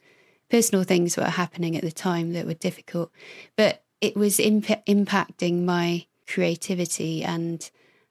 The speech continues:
I felt really lost, like, really lost. And I was, I mean, I, w-, I was screen printing at that time, and I had actually my own brand or label for that work, but it just got to a point where I was just felt like a factory.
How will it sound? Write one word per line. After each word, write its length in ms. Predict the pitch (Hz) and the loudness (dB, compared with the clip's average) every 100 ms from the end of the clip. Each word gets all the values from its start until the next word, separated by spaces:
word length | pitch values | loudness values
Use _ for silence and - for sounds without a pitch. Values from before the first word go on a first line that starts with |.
| _ | _
I 80 | 185 | -6
felt 480 | - 262 247 - - | 0 2 4 2 -2
really 400 | 175 208 214 196 | 0 2 2 2
lost, 580 | 180 196 160 - - - | 2 2 0 -6 -8 -8
like, 220 | 180 175 175 | -4 -4 -2
really 240 | 185 180 | -2 -2
lost. 400 | 180 175 - - | -2 -2 -6 -6
And 80 | 180 | -4
I 80 | 175 | -2
was, 260 | 175 - - - - | -2 -6 -8 -20 -8
I 80 | - | 2
mean, 140 | 226 226 | 4 4
I, 80 | |
w-, 180 | 220 220 | 4 2
I 140 | - 226 | 4 4
was 140 | 220 | 4
screen 380 | - 247 247 214 | 2 4 4 2
printing 440 | 190 170 165 175 | 0 -2 -2 -2
at 100 | 165 | -2
that 120 | - - | -4 -6
time, 320 | 175 170 170 | -4 -2 -2
and 100 | 170 | -4
I 40 | |
had 320 | 165 185 175 - | -4 -2 -4 -4
actually 340 | 175 - 180 | -6 -4 -4
my 200 | 175 175 | -2 -2
own 280 | 175 170 170 _ _ _ _ _ | -2 -2 -4 _ _ _ _ _
brand 480 | 175 165 165 170 165 | 0 0 -2 -4 -6
or 100 | 165 | -2
label 460 | 165 165 160 160 | -2 -2 -4 -8
for 320 | 165 - 170 160 | -8 -6 -4 -4
that 260 | 165 - _ - - - - | -6 -8 _ -20 -20 -20 -6
work, 480 | - 175 170 - - - | 0 2 2 -2 -12 -4
but 220 | - 214 - | 0 0 0
it 200 | 190 - | -4 0
just 220 | 247 247 | 2 2
got 180 | 269 - | 2 0
to 100 | - | 0
a 40 | 185 | 0
point 260 | 208 185 | 2 2
where 260 | 170 175 170 | 2 0 0
I 80 | 170 | -2
was 160 | 170 | -2
just 460 | - 226 - - - _ _ _ _ _ _ _ | 0 0 -2 -6 -18 _ _ _ _ _ _ _
felt 300 | - 208 202 | -2 0 2
like 340 | 170 185 180 190 | 2 0 0 -4
a 80 | 165 | -2
factory. 880 | - 202 - - - 151 147 156 | 0 0 -2 -6 -4 -2 -2 -6